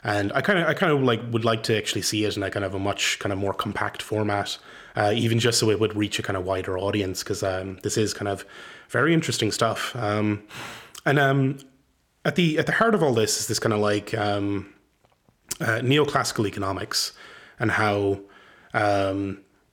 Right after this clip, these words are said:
the, like, neoclassical econo-, e-, economists had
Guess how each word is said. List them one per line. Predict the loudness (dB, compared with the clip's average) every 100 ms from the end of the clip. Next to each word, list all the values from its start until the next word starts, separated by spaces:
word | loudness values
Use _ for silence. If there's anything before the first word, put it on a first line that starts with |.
| _ -10 0
the, | 2 4 4 4 2
like, | 0 2
neoclassical | 2 2 2 2 2 2
econo-, | 2 0 0 0
e-, | 0 0
economists | 0 2 4 2 0 -4 -2
had | 0 0 0 -2